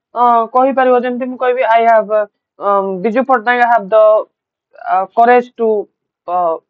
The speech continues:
fly the Dakota, fly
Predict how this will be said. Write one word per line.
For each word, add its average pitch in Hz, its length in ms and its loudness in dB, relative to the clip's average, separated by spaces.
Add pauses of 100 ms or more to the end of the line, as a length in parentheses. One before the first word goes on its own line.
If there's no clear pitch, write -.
(200)
fly 233 200 2
the 214 120 -2
Dakota, 196 440 -2 (1800)
fly 240 140 2